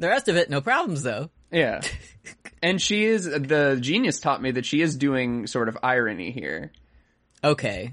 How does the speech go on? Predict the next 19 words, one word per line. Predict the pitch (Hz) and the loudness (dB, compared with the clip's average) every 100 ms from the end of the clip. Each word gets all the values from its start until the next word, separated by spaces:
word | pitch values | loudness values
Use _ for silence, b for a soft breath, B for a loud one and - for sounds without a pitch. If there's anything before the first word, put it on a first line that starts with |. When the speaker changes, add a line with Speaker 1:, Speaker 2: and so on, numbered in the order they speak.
| - | -2
Speaker 2:
Because | 156 185 160 | 0 0 -2
it's | 151 | -2
making | 175 170 151 139 | 0 0 0 -2
fun | 156 147 | 0 0
of | 135 | 2
everybody | 127 127 120 120 117 | 2 2 0 0 -2
that | 113 | -4
has | 113 123 117 | -2 -2 -2
the | 120 | -4
badass | 117 113 113 104 - | 0 0 2 -2 -4
persona | 113 - 123 113 82 | -6 -2 0 0 -2
of | 95 | -4
themselves. | 104 104 - 85 78 - | -8 -6 -2 -2 -4 -4
Whereas | 127 123 123 | 0 2 0
when | 135 180 | -2 -2
you're | 220 | 0
in | 185 | 0
high | 143 117 | -2 -2
school, | 117 - 113 117 110 | -4 -8 -6 -4 -6